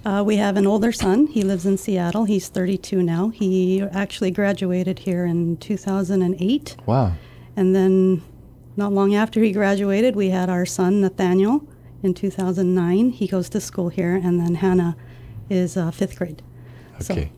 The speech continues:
Speaker 1: she came also. They were both surprises for us. We were not expecting kids at all.
Speaker 2: How awesome is that?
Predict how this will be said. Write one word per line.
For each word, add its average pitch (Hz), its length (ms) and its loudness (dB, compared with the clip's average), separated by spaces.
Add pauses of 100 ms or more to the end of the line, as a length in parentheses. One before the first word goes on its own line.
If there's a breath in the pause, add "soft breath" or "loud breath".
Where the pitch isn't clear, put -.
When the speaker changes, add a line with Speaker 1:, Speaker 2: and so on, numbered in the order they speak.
(160)
Speaker 1:
she - 140 -4
came 185 500 2 (340)
also. 190 460 -2 (160)
They 226 140 2
were 220 60 2
both 220 220 2
surprises 175 540 -2
for 185 140 -6
us. 180 140 -6
We 202 100 0
were 196 140 4
not 196 180 2
expecting 180 500 -4
kids 175 240 -6
at 170 120 -6
all. 170 180 -8 (200)
Speaker 2:
How 101 200 0
awesome 113 380 0
is 110 140 2
that? 120 300 0